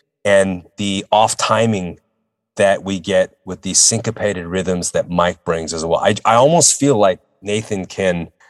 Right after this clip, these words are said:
encapsulate the styles of all of the Pearl Jam's drummers in a way that would lend itself to allowing the band to basically explore their entire catalog in ways that maybe they, they,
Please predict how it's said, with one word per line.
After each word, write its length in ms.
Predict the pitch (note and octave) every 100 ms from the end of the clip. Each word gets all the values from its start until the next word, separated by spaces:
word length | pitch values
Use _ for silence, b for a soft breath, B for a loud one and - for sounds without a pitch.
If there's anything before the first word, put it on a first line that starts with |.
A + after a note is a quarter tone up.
| b b _ _ _
encapsulate 880 | G2+ F#2+ - B2 A#2 - F#2 F2+ F2 _ _ _ _ _ _
the 100 | G2
styles 680 | - - G2 A2 G#2 F#2 F2+
of 100 | E2
all 280 | - A2+ B2+
of 100 | G2
the 100 | - - _ _ _ _ _ _
Pearl 220 | A#2 A2+
Jam's 340 | G#2 F#2+ F2+
drummers 480 | - F#2+ D2+ - - _ _ _ _ _ _
in 160 | G#2 F#2+
a 60 | F2+
way 360 | G#2 G#2+ G#2+
that 240 | F2 G2+ F#2
would 160 | F2+
lend 340 | E2+ G2+ A#2+ A2
itself 580 | - - E2+ D#2+ - _
to 300 | - G2 F#2 -
allowing 520 | F2+ F#2 G#2 A#2 G2+
the 80 | E2+
band 460 | F2+ E2+ E2+ E2 -
to 120 | C#2+ _
basically 500 | A2 D3+ - A#2 G2
explore 480 | E2+ - - G2+ F#2+
their 140 | F2
entire 340 | E2 G2+ G2 F2+
catalog 600 | G2 G2 F2 D#2+ D#2+ D#2 _ _ _ -
in 200 | F#2 F2+
ways 360 | F#2+ G2 F#2
that 180 | G2 E2
maybe 260 | F#2+ G2+ G2+
they, 240 | F#2+ F#2 -
they, 240 | F2 F2